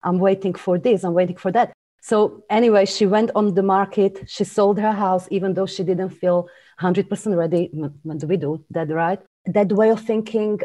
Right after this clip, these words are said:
naturally reflected in the way she started to deal with clients. She would say, now, instead of just, uh, uh, another follow-up, "Where are we with that?"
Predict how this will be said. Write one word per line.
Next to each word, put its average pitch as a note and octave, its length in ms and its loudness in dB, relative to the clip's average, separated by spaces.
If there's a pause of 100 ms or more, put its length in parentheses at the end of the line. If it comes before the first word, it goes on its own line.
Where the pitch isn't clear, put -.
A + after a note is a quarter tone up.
naturally G3+ 580 0
reflected G3 840 -2
in F#3+ 180 -2
the F#3+ 120 0
way F#3 260 0
she G3 180 -6
started F#3+ 460 -6
to A#3+ 80 -6
deal F3 260 0
with A#3 220 -4
clients. D#4 560 -4 (280)
She A3+ 200 0
would F#3+ 200 0 (140)
say, G#3 500 2
now, G#3 220 2
instead G#3 400 -4
of F#3+ 140 -4
just, G3+ 280 -8
uh, F#3+ 200 0
uh, F3+ 340 -2 (220)
another G#3 400 -2
follow-up, G3 720 0
"Where G3+ 140 2
are G3 140 0
we F#3 140 -4
with F3 200 -4
that?" D#3+ 220 -6